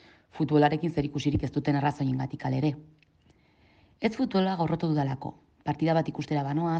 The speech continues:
zalerik handiena naiz. Bete-betean sartzen naiz jokoan. Baizik eta nagia sorrarazten didalako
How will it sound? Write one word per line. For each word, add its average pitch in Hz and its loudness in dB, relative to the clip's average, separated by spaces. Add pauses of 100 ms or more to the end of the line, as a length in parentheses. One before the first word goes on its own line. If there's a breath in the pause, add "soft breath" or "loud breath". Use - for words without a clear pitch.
zalerik 143 -2
handiena 139 0
naiz. - -6 (180)
Bete-betean 156 -2
sartzen 147 0
naiz 139 -2
jokoan. 135 0 (840 loud breath)
Baizik 180 2
eta 180 2
nagia 185 0
sorrarazten 165 0
didalako 165 -2